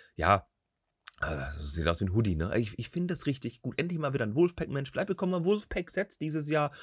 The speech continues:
Vielleicht bekommen wir auch ein Wolfpack G W P irgendwann. Und ihr werdet auch im Februar noch ein Video sehen zu den Sets, die ich mir zweitausendvierundzwanzig wünsche. Da spielt das auch eine Rolle.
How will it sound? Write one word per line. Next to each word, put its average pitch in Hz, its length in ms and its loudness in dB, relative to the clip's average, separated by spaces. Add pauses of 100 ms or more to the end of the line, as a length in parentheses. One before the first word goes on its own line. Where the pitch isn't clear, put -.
(200)
Vielleicht 156 320 -2
bekommen 143 380 -2
wir 139 80 2
auch 123 120 0
ein 110 220 0
Wolfpack 143 400 0
G 147 160 0
W 135 120 0
P 156 200 0
irgendwann. 123 600 2 (400)
Und 123 300 4
ihr 113 140 6
werdet 113 280 8
auch 107 100 0
im 101 100 0
Februar 110 360 2
noch 101 180 0
ein 98 160 2
Video 101 220 2
sehen 95 260 4
zu - 100 -2
den 85 180 2
Sets, - 380 -2
die 85 80 -6
ich 90 140 -6
mir 87 100 0
zweitausendvierundzwanzig 90 1000 -4
wünsche. 85 240 -2
Da 78 140 -10
spielt - 240 -8
das - 160 -8
auch - 220 -8
eine - 140 -18
Rolle. - 160 -20